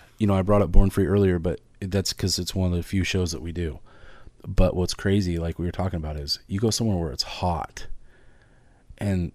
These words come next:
you know, we, we kinda laugh and joke, like, "Oh, man, I wonder, you know, what's, what's it gonna be like when we get down there?" And you get there,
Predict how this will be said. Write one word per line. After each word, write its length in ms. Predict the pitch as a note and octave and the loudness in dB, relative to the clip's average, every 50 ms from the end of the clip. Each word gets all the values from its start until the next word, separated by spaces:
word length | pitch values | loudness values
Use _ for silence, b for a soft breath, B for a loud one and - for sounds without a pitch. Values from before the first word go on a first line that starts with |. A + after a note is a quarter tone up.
| - - | -8 -4
you 140 | G#2+ G#2 | 0 0
know, 140 | F#2 E2+ E2 | 0 0 0
we, 220 | E2 F2 G2 F#2 - - - | 2 2 0 0 0 -4 -2
we 140 | G2+ G#2+ G2+ | 0 2 6
kinda 240 | - B2+ B2 A2 F2+ | 8 8 8 8 8
laugh 320 | F2+ F2 F#2 F#2 - - | 6 8 8 8 8 8
and 100 | G2 F2 | 6 6
joke, 240 | F2+ F#2 F2+ F2+ - | 6 4 2 2 2
like, 120 | E2+ E2 - - | -2 -4 -4 -2
"Oh, 160 | - A#2 A#2+ | -2 0 0
man, 240 | A2+ G#2 A2+ A#2 G#2+ | 0 0 0 -2 -2
I 60 | F2 | -2
wonder, 400 | D#2 E2+ F#2 F#2+ F2+ F2+ F2 E2 - - - | -2 -2 -2 -2 -2 0 4 6 6 6 6
you 80 | F2 | 4
know, 160 | E2 D#2 - - | -4 -8 -8 -6
what's, 320 | - F2+ F2 - - - - - | -4 -4 -4 -4 -6 -12 -12 -8
what's 160 | - - - | -8 -8 -8
it 60 | - | -8
gonna 140 | - D2+ - | -10 -14 -10
be 140 | - G2 F#2+ | -8 -6 -4
like 220 | E2+ E2 D#2 D2+ - | -4 -4 -4 -6 -8
when 100 | D2 D#2 | -8 -8
we 60 | D2+ | -8
get 120 | C#2+ - - | -10 -8 0
down 240 | - A#2 C3 C#3 A#2 | 4 6 6 8 8
there?" 260 | F#2+ F2 E2+ E2 F#2+ - b b b b b b b b b b b b | 6 6 4 4 2 -2 b b b b b b b b b b b b
And 100 | G2+ F#2+ F2+ | 2 2 2
you 80 | E2+ | 2
get 260 | - - A#2 - - - | 2 2 2 2 2 0
there, 280 | E2+ E2 D2+ - E2+ | -2 -2 -2 -4 -6